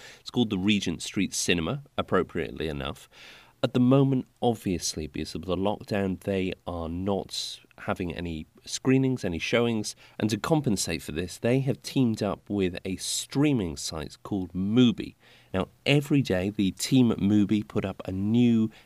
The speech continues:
handpicked film, critically acclaimed or classic, they say a beautiful film, and it tends to fall into those categories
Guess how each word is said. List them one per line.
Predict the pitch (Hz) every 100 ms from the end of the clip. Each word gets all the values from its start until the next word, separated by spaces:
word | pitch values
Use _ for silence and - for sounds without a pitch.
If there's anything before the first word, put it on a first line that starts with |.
| - -
handpicked | 135 147 - 113 -
film, | - - 85 78 107 135 - - _ _
critically | - - 139 - - 117
acclaimed | 107 - 113 117 117
or | 90
classic, | - - 123 - - -
they | 120
say | 113 120
a | -
beautiful | 101 - 107 117 - 95 -
film, | - - 69
and | 64
it |
tends | - 113 98
to | -
fall | - 90
into | 78 -
those | 87 85
categories | - 104 - 80 76 -